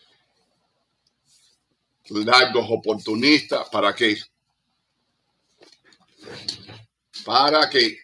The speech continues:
Largos oportunistas, ¿para qué? No, si nos va bien todos los días con calma,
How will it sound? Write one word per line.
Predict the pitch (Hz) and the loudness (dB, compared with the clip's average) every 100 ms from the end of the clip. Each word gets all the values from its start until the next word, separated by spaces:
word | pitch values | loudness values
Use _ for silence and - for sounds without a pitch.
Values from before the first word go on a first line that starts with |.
| - - | -12 -8
Largos | 104 117 127 120 117 | 0 4 4 2 -2
oportunistas, | 113 110 107 98 107 170 170 - 147 - _ _ _ _ _ _ _ _ _ _ _ _ _ _ _ - | -2 -2 -6 -4 0 0 0 -2 -10 -10 _ _ _ _ _ _ _ _ _ _ _ _ _ _ _ -6
¿para | 143 190 190 175 | 0 4 4 2
qué? | 156 113 - _ _ _ _ _ _ _ _ _ _ _ _ _ _ _ _ _ _ _ _ _ _ _ _ _ _ _ _ _ _ _ _ _ _ _ _ _ _ _ _ - | 0 -2 -4 _ _ _ _ _ _ _ _ _ _ _ _ _ _ _ _ _ _ _ _ _ _ _ _ _ _ _ _ _ _ _ _ _ _ _ _ _ _ _ _ -10
No, | 147 165 _ _ _ - | -10 -10 _ _ _ -12
si | 131 110 | -4 -2
nos | 107 110 | -2 -4
va | 101 123 | 0 0
bien | 127 131 113 | 2 -2 -2
todos | 127 127 127 | -2 -2 -2
los | 120 | -2
días | 131 135 123 | 0 0 -2
con | 139 135 | -8 -4
calma, | 156 - 226 - | -4 -4 -8 -20